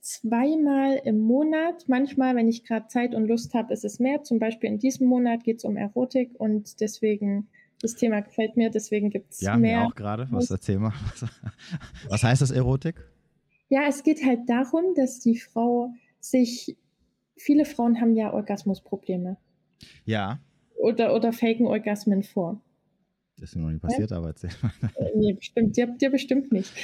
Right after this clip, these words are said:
Speaker 1: Und deswegen, ähm,
Speaker 2: Wa-, wa-,
Speaker 1: geht's
Speaker 2: warte mal ganz kurz. Glaubst
Speaker 1: Ja.
Speaker 2: du, Frauen können das so gut machen, dass der Mann nicht merken kann? Auch wenn
Speaker 1: Ja.
Speaker 2: der Mann Erfahrung hat?
Speaker 1: Ja, deswegen hab ich ja gesagt, ja, bestimmt nicht.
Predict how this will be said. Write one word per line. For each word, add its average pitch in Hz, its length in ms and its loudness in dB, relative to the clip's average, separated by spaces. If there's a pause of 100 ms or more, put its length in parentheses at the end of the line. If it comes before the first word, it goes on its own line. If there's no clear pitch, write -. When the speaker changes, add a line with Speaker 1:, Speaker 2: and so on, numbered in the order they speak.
(240)
Speaker 1:
Und 254 160 4
deswegen, 285 760 2 (480)
ähm, 247 460 4
Speaker 2:
Wa-, 131 120 0
wa-, 135 100 4
Speaker 1:
geht's 143 100 2
Speaker 2:
warte 190 140 2
mal 147 100 4
ganz 98 240 2
kurz. - 280 0 (140)
Glaubst 120 380 2
Speaker 1:
Ja. 151 60 4
Speaker 2:
du, 123 100 0
Frauen 143 380 0
können 135 260 2
das 120 160 0
so 123 120 2
gut 123 200 -2
machen, 120 200 0
dass 98 140 -4
der 101 100 0
Mann 113 160 0
nicht 113 160 -6
merken 110 320 -2
kann? 101 260 -8 (400)
Auch 110 240 -4
wenn 139 120 2
Speaker 1:
Ja. 180 60 4
Speaker 2:
der 165 100 2
Mann 143 200 0
Erfahrung 113 540 -2
hat? 120 260 -6 (540)
Speaker 1:
Ja, 202 100 -4
deswegen 214 440 -2
hab 226 140 0
ich 254 100 0
ja 226 80 2
gesagt, 233 400 -4
ja, 190 80 -4
bestimmt 196 420 -6
nicht. - 280 -8